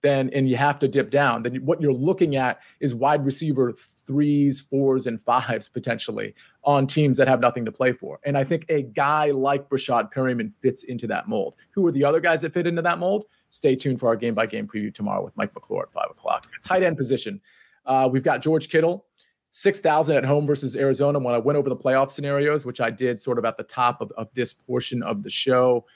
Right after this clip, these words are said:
um, San Francisco technically has something to play for. So, uh, I, the, the Purdy to, to Kittle connection certainly makes sense. And we know Arizona can't defend the tight end, so that's gonna help. Dalton Schultz, we know the Cowboys still technically have something to play for.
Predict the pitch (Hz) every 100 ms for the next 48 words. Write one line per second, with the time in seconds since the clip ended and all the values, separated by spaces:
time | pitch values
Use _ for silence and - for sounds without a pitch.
0 | _ _ - 120 120 110 107 101 117 _
1 | _ _ _ _ _ - - 175 190 196
2 | 196 185 175 180 180 180 170 165 175 160
3 | 170 160 165 160 170 202 _ - - 143
4 | 135 127 123 120 - - 58 71 - 90
5 | 101 - 131 113 120 - 151 131 131 -
6 | 139 - 135 139 143 139 147 147 - 156
7 | - 147 139 143 135 135 127 - _ 143
8 | 143 143 - 143 156 123 120 127 127 127
9 | 123 127 123 - 120 - 110 120 113 -
10 | 113 107 127 135 104 104 - 120 123 123
11 | 127 _ _ _ - 156 156 147 - 147
12 | 151 156 135 135 127 - 135 135 139 135
13 | - 139 139 143 139 143 147 139 127 143
14 | 139 135 123 135 131 135 135 135